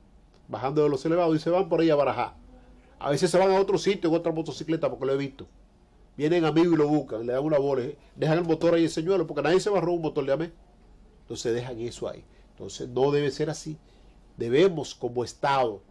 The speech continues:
responder, ver cómo se, cómo nos organizamos cada vez más y se aprovechan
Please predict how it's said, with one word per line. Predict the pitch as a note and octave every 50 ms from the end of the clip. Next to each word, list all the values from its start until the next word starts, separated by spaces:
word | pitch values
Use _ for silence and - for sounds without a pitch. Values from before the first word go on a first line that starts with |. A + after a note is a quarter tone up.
| - _ _ - - _ - -
responder, | - B2 A#2 - - B2+ A#2+ A2+ A2 C3+ D3+ D3+ C#3 B2
ver | G#2+ B2 D3+ E3 E3+ D#3+ C#3 A2 G2 - - _ _ _ _ - - -
cómo | - C#3+ D#3 D#3 E3+ -
se, | G3 - - C3 C#3 - - - B2+ -
cómo | - C#3+ D3+ E3+
nos | E3 D#3+ D3+
organizamos | C3+ C#3 C#3 C3 B2+ A#2 - - C3+ C3+ D3 D3+ C#3 B2+ - - - _ - - _ _ _ _
cada | - C3 C3 C#3 C#3+ B2+
vez | A#2+ B2 C3+ C3 B2+ - - - _ _ _ _ _ _ - A2
más | A#2 C#3 D3+ D3 C3+ - - - - - _ _ _ _ -
y | - C#3
se | - - C3
aprovechan | B2 B2 - - B2 A#2 B2 D3 E3+ E3+ E3 E3 - B2+ B2 A2+